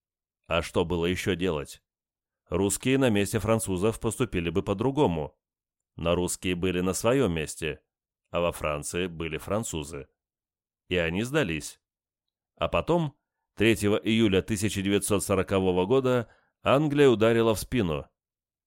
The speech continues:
Операция «Катапульта». Попытка захвата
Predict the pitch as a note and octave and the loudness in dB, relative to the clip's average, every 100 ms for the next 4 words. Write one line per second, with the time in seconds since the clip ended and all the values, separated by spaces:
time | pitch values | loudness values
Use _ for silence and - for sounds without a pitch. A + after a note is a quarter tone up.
0 | - F#2+ G#2+ A#2+ A2 - A2 G#2 A2 - | -4 0 2 4 2 0 0 0 -2 -2
1 | G2+ A#2+ F2+ - D2 - _ _ _ _ | -2 0 -2 -2 -6 -8 _ _ _ _
2 | _ _ _ E2 B2+ D#3 - A2+ G#2 F2 | _ _ _ -2 0 -2 0 0 0 0
3 | F#2 C3 C#3 C3 A#2 | 0 0 2 0 0